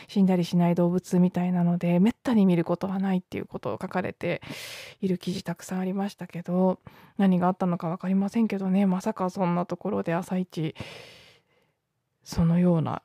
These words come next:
光景を目にするとは思わず、ちょっとショックを受けて、とっさにもちろんね、クリーニングをしながら、でもドアを開けないわけにはいかないので、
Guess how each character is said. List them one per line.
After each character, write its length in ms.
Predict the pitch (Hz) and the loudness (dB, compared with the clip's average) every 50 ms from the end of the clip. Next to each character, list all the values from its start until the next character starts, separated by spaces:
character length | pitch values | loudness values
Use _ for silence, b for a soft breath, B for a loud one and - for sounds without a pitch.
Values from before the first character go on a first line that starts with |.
| _ | _
光 200 | - - 185 165 165 | -10 -6 -6 -6 -4
景 180 | - 151 147 | -6 -6 -6
を 100 | 143 143 165 | -4 -2 0
目 100 | 165 165 | 0 0
に 100 | 160 170 | 0 -2
す 140 | - - 175 | -4 -8 -12
る 100 | 185 185 | -12 -12
と 160 | - 185 185 | -12 -12 -12
は 160 | 190 202 - | -12 -8 -6
思 240 | 196 180 175 180 185 | -4 -2 -2 -2 -2
わ 140 | 180 180 170 | -4 -4 -6
ず、 240 | - 156 160 - - | -4 -6 -6 -6 -6
ち 100 | - 190 | -8 -8
ょ 20 | |
っ 40 | 185 | -8
と 140 | - - 160 | -6 -8 -8
シ 120 | - - | -6 -6
ョ 40 | 175 | -8
ッ 40 | - _ - | -8 _ -12
ク 300 | - 185 165 151 156 - - | -8 -6 -4 -4 -4 -4 -4
を 160 | 151 135 127 151 | -4 -4 -4 -4
受 200 | - - 160 160 | -6 -6 -8 -10
け 60 | - | -8
て、 260 | - - 165 160 165 | -6 -4 -4 -4 -2
と 120 | - 185 | -4 -6
っ 20 | 175 | -6
さ 180 | - - 185 | -4 0 2
に 140 | 180 185 180 | 2 2 2
も 100 | 175 180 | 2 0
ち 140 | 170 - 165 | -2 -4 -4
ろ 100 | 147 147 | -4 -2
ん 60 | 175 | 0
ね、 100 | 190 185 | 0 0
ク 120 | - - 180 | 0 -2 -4
リ 80 | 170 | -2
ー 20 | 165 | -2
ニ 140 | 165 170 | -2 -2
ン 40 | 180 | -2
グ 120 | 185 185 185 | -4 -4 -6
を 60 | 190 | -6
し 160 | - - - | -6 -6 -4
な 140 | 190 190 190 | -4 -4 -4
が 120 | 190 180 180 | -4 -2 0
ら、 240 | 170 170 170 175 B B B B B | 2 2 0 0 B B B B B
で 80 | - 202 | 4 6
も 160 | 190 175 180 | 6 6 6
ド 100 | 190 226 | 6 6
ア 120 | 240 226 | 6 8
を 40 | 233 | 8
開 120 | 180 190 - | 8 8 6
け 120 | - 202 | 6 4
な 100 | 214 226 | 6 6
い 60 | 240 | 6
わ 100 | 247 240 | 6 6
け 120 | - 254 220 | 6 6 8
に 100 | 185 180 | 8 8
は 100 | 175 180 | 6 4
い 60 | - | 2
か 140 | - - - | 0 0 2
な 180 | - 202 185 | 2 2 2
い 60 | 170 - | 2 -2
の 80 | 180 | -4
で、 220 | - - - 180 | -6 -6 -8 -10